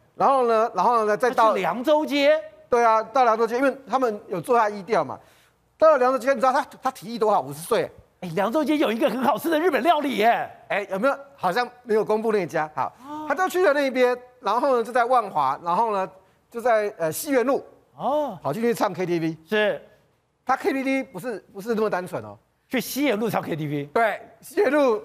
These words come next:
Speaker 1: 啊，那个地方的K T V，大家可以想象一下，唱完了以后呢，唱到凌晨半夜，十一号啦，凌晨啊，过了十二点啦，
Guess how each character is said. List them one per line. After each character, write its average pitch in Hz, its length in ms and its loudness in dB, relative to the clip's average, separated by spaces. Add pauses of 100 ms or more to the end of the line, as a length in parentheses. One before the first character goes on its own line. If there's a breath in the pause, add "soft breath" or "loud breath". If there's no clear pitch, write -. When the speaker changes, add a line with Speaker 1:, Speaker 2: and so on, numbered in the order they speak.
Speaker 1:
啊， 147 260 -2
那 240 120 -2
个 208 100 0
地 226 220 -4
方 220 140 2
的 208 80 -6
K 165 120 -6
T 196 100 -4
V， 196 320 -8
大 202 80 -2
家 190 140 -2
可 160 120 -6
以 151 80 -4
想 127 120 -8
象 143 140 -6
一 127 40 -8
下， 123 200 -8 (1080 soft breath)
唱 330 220 2
完 247 140 2
了 226 140 0
以 208 80 -2
后 254 160 4
呢， 190 260 -4 (240)
唱 233 180 -4
到 233 160 2 (140)
凌 190 180 -10
晨 180 220 -4
半 190 220 -2
夜， 185 240 -2 (1120)
十 180 160 -14
一 226 100 -2
号 247 160 4
啦， 196 240 -2 (180)
凌 185 180 -14
晨 170 180 -4
啊， 175 100 -2
过 214 180 0
了 196 60 0
十 180 160 -6
二 220 80 4
点 170 140 -2
啦， 160 200 -4